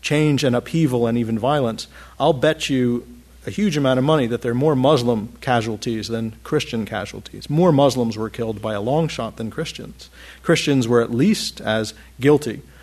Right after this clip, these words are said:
of large-scale atrocities against Muslims as vice versa. So I don't think it's only Islam, but I think there are two things about Islam that are distinctive in the bigger scheme of things. One is the position of Muslim countries in,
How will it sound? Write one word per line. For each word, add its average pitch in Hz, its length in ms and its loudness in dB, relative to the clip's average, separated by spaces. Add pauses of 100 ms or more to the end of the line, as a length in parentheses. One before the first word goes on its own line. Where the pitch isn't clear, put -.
(140)
of 117 100 -2
large-scale 120 540 2
atrocities 120 560 -2
against 110 280 -6
Muslims 120 440 -2
as 104 100 -10
vice 104 280 -6
versa. 131 360 -8 (960)
So - 160 2
I 160 80 6
don't 190 240 6
think 196 180 0
it's - 220 -4
only 175 400 2
Islam, 113 540 -6 (360)
but 156 60 4
I 175 100 4
think 214 220 -2
there 185 80 2
are - 20 2
two 190 280 0
things 139 320 2
about 120 220 2
Islam 120 480 0
that 123 280 -4
are 127 100 2
distinctive 131 540 0
in 117 80 -2
the 113 80 -2
bigger 120 260 -2
scheme 117 240 -4
of 107 100 -8
things. 110 240 -6
One 170 200 4
is 127 120 4
the 123 80 -2
position 143 540 0
of 113 140 -4
Muslim 131 400 0
countries 117 600 -6 (320)
in, 143 380 2